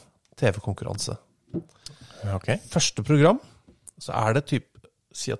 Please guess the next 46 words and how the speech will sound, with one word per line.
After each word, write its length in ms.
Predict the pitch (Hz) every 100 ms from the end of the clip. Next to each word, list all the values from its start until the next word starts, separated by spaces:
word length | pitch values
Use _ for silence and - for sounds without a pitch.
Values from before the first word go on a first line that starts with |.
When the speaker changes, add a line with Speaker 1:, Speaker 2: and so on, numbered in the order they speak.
| 135
Speaker 1:
det 60 |
er 20 |
sytti 340 | - - - 117
tusen 240 | 117 104
med 140 | 113 110
da, 80 | 104 - _ _ -
deltakere, 400 | 113 92 92 107 - -
liksom. 220 | 117 120 - _ -
Speaker 2:
Ja. 120 | 95 - - - - - - - -
Speaker 1:
Eh, 880 | 131 117 110 110 110 107 107 104 104 107
og 80 | 117
de 140 | 120 127 127
går 240 | 123 110
inn 80 | 107
på 160 | 117 113
en 160 | 113 110
fotballarena, 720 | - 110 98 104 110 104 151 247 - _ _ _ _ _ _
og 120 | 131 117
på 80 | 131
den 80 |
ene 140 | 113 98
siden 180 | 110 127
så 80 |
er 80 | 117
det 80 | 113
et, 140 | - 139
eh, 300 | 120 117 113
på 80 | 123
den 80 |
ene 120 | 117 107
siden 160 | 107 107
av 240 | 110 107
midtstreken 400 | 110 - 110 131
så 80 | 123
er 80 | 110
det 60 |
et 100 | -
kryss, 300 | - 180 - -
og 80 |
på 60 | 139
den 80 | 135
andre 100 | 101
så 160 | 107 107
er 80 | 101
det 80 | 101
en 80 | 104